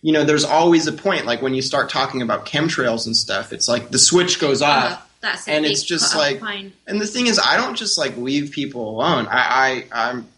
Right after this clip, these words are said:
Speaker 1: I confront people and, and challenge them because essentially I'm not gonna, uh, acquiesce to a, a slavery and, uh, system ruled by intimidation and violence because it's, it's, it's wrong, you know? And the thing is that people don't even believe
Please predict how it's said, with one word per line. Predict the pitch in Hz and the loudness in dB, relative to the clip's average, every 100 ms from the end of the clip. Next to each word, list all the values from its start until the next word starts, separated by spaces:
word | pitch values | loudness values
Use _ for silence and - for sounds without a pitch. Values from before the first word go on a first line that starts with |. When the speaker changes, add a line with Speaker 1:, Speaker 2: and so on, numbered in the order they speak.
| _ _ | _ _
Speaker 1:
I | 123 | -6
confront | 127 139 110 - 147 147 | -4 -8 -8 -4 -4 -2
people | - 120 123 117 117 | -6 -6 -4 0 0
and, | 113 110 | 0 -2
and | 113 117 | 0 2
challenge | - 117 202 233 - | 2 2 2 2 0
them | 117 117 117 | -4 -4 -4
because | 120 - 120 120 120 - - | -4 -2 0 2 2 2 2
essentially | - 113 143 - 127 | 0 0 0 0 0
I'm | 123 131 | 0 2
not | 135 - | 0 0
gonna, | 135 120 117 - _ _ _ _ _ | -2 0 -2 -6 _ _ _ _ _
uh, | 120 120 120 - | 2 4 4 2
acquiesce | 127 143 143 127 127 139 - | 0 0 -4 -2 -2 -2 -6
to | 131 120 | -8 -4
a, | 117 110 117 | -4 -2 -4
a | 117 | -4
slavery | - - 117 139 175 135 127 120 | -2 -2 0 -2 0 0 0 0
and, | 117 117 | 0 2
uh, | 113 110 110 113 - _ _ _ | 2 2 2 0 -6 _ _ _
system | - 151 143 135 127 | -2 0 2 2 4
ruled | 131 123 | 4 4
by | 123 | 4
intimidation | 120 117 - 131 117 127 - 113 | 2 0 0 0 2 2 0 -2
and | 104 | -2
violence | 107 208 165 - - | 0 2 0 -4 -8
because | - - 110 | -8 -8 -8
it's, | 107 - - | -4 -6 -6
it's, | - - - | -2 -2 -2
it's | 101 - - | -6 -10 -4
wrong, | 104 190 117 113 | 0 0 0 -2
you | 117 | 0
know? | 113 | 2
And | 120 131 | 2 2
the | 135 | 2
thing | 180 196 | 4 4
is | 196 214 | 4 4
that | 143 - | 2 0
people | 180 311 | -2 0
don't | 214 151 | 2 4
even | 131 120 | 2 2
believe | 113 113 139 269 277 160 | 0 0 2 2 2 0